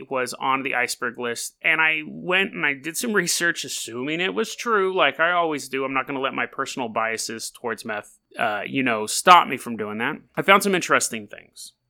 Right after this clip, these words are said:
Most of it's nonsense, but I did find an interesting key to the component. So, the first thing is, are there health benefits to methamphetamine use?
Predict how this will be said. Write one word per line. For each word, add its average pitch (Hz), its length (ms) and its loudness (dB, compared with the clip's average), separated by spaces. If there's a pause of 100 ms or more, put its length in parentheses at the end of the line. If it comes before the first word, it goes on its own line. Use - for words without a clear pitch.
Most 165 340 0
of 160 80 -6
it's 151 140 -6
nonsense, 117 760 -4
but 117 200 -2
I 123 100 -4
did 143 180 -2
find 160 280 2
an 139 300 -4
interesting 147 680 -4
key 131 220 -8
to 117 60 -14
the 107 80 -16
component. 107 520 -12
So, 135 280 -2 (300)
the 156 80 -12
first 233 240 0
thing 165 180 -2
is, 139 200 -4 (120)
are 247 220 4
there 233 220 4
health 180 320 -2
benefits 135 480 -6
to - 140 -10
methamphetamine 123 680 -4
use? - 380 -20